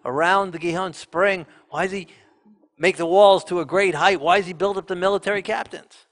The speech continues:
He doesn't want the Assyrians to come back for him. <laughs> He doesn't trust them. He doesn't want to get taken with hooks back there.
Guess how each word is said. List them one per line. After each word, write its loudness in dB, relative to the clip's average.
He 0
doesn't 2
want 0
the 0
Assyrians 4
to -12
come 2
back 4
for 6
him. -6
<laughs> -20
He 2
doesn't 4
trust 6
them. 0
He 6
doesn't 6
want 2
to 2
get -2
taken 0
with 0
hooks 4
back 0
there. 2